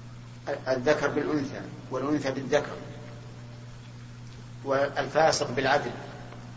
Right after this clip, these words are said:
والعالم بالجاهل، وهكذا كل العمومات تدخل في الآية إلا ما دل الدليل على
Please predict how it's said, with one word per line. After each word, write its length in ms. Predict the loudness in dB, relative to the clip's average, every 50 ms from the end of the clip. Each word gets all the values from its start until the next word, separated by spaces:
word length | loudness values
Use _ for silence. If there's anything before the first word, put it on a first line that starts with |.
| -14 -14 -14 -14 -14 -14 -10 -4
والعالم 480 | -2 0 2 6 8 8 8 8 6 2
بالجاهل، 480 | 2 0 2 4 6 6 6 4 2 -2 -6 -8 -8 -10 -10 -12 -12 -12 -12 -12 -12 -12 -12 -12 -14 -14 -14 -14 -14 -12 -12 -12 -12 0 4
وهكذا 520 | 6 10 12 12 10 10 6 0 0 -2 -4 -6 -8 -10 -10 -10 -10 -4 8
كل 300 | 12 12 12 12 12 12
العمومات 580 | 12 12 12 12 12 12 12 12 12 10 10 8 6 2 2 6
تدخل 300 | 6 6 8 6 4 0
في 80 | 2
الآية 260 | 2 2 2 2 0 -2 -6 -8 -12 -12 -12 -14 -14 -14 -14 -14 -14 -14 -14 -14 -14 -14 -14 -14 -14 -14 -8 -2 2
إلا 260 | 2 6 10 10 12
ما 120 | 12 12 12
دل 200 | 10 10 8 8
الدليل 340 | 6 6 6 8 10 10 10
على 300 | 10 10 10 8 6